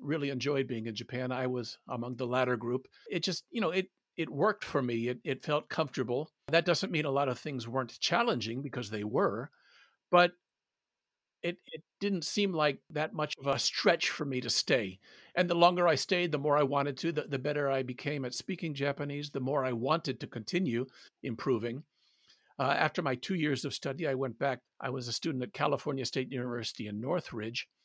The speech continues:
and I went back, and there were, there were <laughs> several Japanese exchange students who were there. And I was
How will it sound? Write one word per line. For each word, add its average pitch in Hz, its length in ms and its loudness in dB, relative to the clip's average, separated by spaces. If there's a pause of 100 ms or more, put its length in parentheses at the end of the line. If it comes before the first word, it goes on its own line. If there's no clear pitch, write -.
(360)
and 135 100 -4
I 151 60 2
went 151 220 0
back, 160 240 2
and 143 80 0
there 139 80 2
were, 135 200 -4
there 147 100 -2
were 139 80 -2
<laughs> - 0 -
several 208 600 -2 (320)
Japanese 170 540 0
exchange 202 520 0
students 107 400 -2
who 127 80 -2
were 107 140 0
there. 98 300 -2 (640)
And 156 400 0 (560)
I 147 180 0
was 151 320 0